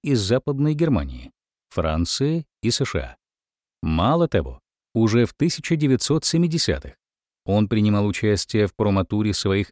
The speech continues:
американских изданий. Именно тогда фантаст посетил Всемирный конвент WorldCon. Собственными глазами увидел звёзд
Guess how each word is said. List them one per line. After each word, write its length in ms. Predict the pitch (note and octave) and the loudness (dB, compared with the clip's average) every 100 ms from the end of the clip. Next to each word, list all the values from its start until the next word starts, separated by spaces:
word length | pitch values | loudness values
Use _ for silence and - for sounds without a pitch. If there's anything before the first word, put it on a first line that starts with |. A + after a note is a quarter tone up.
| - | -2
американских 720 | G#2 F#2+ F2+ F#2+ G2 - G#2 - | 0 0 0 0 -2 -4 -8 -6
изданий. 540 | A2 G2+ C#2+ C2 B1 _ _ _ _ _ _ _ _ - | -6 -4 -4 -6 -14 _ _ _ _ _ _ _ _ -2
Именно 600 | A#2+ E3 F3+ F3 E3 E3 | 0 4 4 4 4 2
тогда 800 | - B2+ G#2 F2 E2 E2+ E2 D2+ | 2 2 2 0 0 2 2 0
фантаст 840 | - C#2+ C#2 - C3 F3 C#3+ - - _ _ | -4 -8 -8 -2 2 2 0 -6 -16 _ _
посетил 440 | - F2 G#2 A2+ G2 | -4 -2 0 0 0
Всемирный 680 | - - E2 B2 D3+ C3 B2+ | -2 0 2 2 4 2 2
конвент 680 | G#2 F#2 E2+ G2+ G#2 - _ _ _ - | 2 2 0 0 -2 -6 _ _ _ -10
WorldCon. 1160 | D2 D#2+ G2+ F#2+ F#2+ - - F2 E2+ D2+ C2+ C2 _ _ _ _ _ | -4 0 2 0 -2 -6 -4 -2 0 -2 -8 -14 _ _ _ _ _
Собственными 880 | - - F#3 - - E3+ E3+ F3 E3+ | -6 -2 -2 -2 -4 0 2 2 2
глазами 540 | D#3 C#3+ B2+ D#3 D#3+ - | 2 2 2 2 0 2
увидел 440 | B2+ C#3 D3 C#3+ | 2 4 2 2
звёзд 520 | A2 G#2 G2+ C#3 - | 2 2 2 0 -2